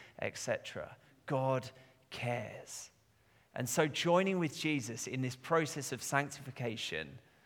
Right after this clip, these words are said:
means looking at God's word. And, go-, and, and when you read God's word, if you read something about that, to, to try and conform yourself into that, to, by God's grace, take hold of his power, his empowering presence, and say, "Yeah, I'm gonna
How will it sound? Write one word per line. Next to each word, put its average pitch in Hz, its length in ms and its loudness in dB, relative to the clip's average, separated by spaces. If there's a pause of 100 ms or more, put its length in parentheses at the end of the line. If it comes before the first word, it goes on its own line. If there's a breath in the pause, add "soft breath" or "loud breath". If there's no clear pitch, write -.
(540 soft breath)
means 120 280 0
looking 151 340 2
at 127 60 -2
God's 117 240 2
word. 131 200 6
And, 113 120 -4
go-, 131 160 4
and, 113 280 -2
and 123 160 -4
when 135 260 2
you 127 160 -2
read 147 300 2
God's 127 260 4
word, 131 300 8
if 123 160 -6
you 131 80 0
read 170 360 0
something 135 380 2
about - 380 6
that, 85 200 -2 (260 loud breath)
to, 131 280 2 (280 loud breath)
to 139 180 2 (400)
try 160 220 10
and 151 100 2
conform 170 600 4
yourself 123 480 6 (100)
into 160 340 2
that, 98 240 4
to, 131 200 0 (300 loud breath)
by 165 220 12
God's 175 260 4
grace, 113 540 2 (160)
take 127 200 2
hold 165 280 8
of 175 60 2
his 165 160 0
power, 110 380 2 (220 loud breath)
his 120 140 -6
empowering 151 600 4
presence, 107 500 0
and 110 80 -8
say, 120 140 2
"Yeah, 127 280 2
I'm 113 100 -2
gonna 120 200 -2